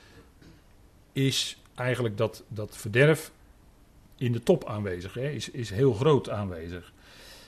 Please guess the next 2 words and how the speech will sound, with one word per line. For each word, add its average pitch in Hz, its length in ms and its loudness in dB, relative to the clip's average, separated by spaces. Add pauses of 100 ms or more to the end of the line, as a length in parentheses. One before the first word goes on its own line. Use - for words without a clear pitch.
(140)
En 117 280 2 (1500)
de 107 520 2